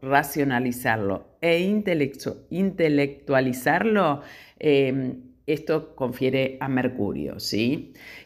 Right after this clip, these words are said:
¿Qué nos puede aportar Mercurio en la carta natal? Bueno, Mercurio es la correspondencia celestial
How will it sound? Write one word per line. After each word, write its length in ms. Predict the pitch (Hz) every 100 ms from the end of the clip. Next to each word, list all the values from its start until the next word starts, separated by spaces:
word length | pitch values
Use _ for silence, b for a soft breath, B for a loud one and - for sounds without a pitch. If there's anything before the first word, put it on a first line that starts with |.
| B
¿Qué 140 | 302
nos 180 | 370 330
puede 280 | - 214 214
aportar 520 | 208 139 143 151 160
Mercurio 540 | 165 143 135 143 156 160
en 60 |
la 140 | 139 127
carta 280 | 127 123
natal? 360 | 123 117 110 107
Bueno, 260 | 120 107 147
Mercurio 640 | 160 190 233 339 359 139
es 140 | 143 143
la 160 | 131
correspondencia 960 | 127 127 127 - 127 127 135 147 - 135
celestial 920 | - 120 117 - 160 143 156 202